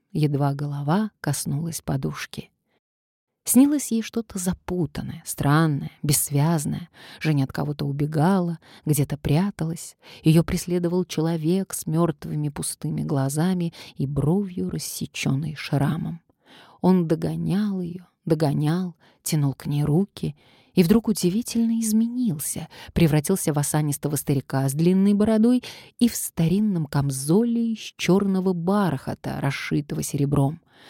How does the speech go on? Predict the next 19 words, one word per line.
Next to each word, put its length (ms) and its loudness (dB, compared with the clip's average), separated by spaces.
Старик 400 4
грозил 460 4
Жене 320 2
костлявым 640 -2
пальцем 580 0
и 80 2
повторял 460 0
хриплым, 720 0
каркающим 840 -2
голосом: 640 0
"Пора, 720 0
пора, 880 2
пора 380 2
спишь". 1200 0
Паромщик 800 2
и 40 2
восемь 480 2
дюжих 400 0
гребцов 680 -2